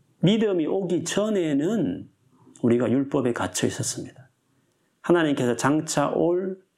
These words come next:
믿음의 길을 보여주실 때까지 우리에게는 자유가 없었습니다.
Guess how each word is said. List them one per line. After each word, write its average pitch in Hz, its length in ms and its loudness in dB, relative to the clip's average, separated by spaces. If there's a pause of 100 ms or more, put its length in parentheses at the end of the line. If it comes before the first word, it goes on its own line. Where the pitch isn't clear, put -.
(120)
믿음의 143 480 2
길을 135 320 0
보여주실 151 680 0
때까지 254 1040 0 (380)
우리에게는 117 600 2
자유가 123 440 0
없었습니다. - 600 -6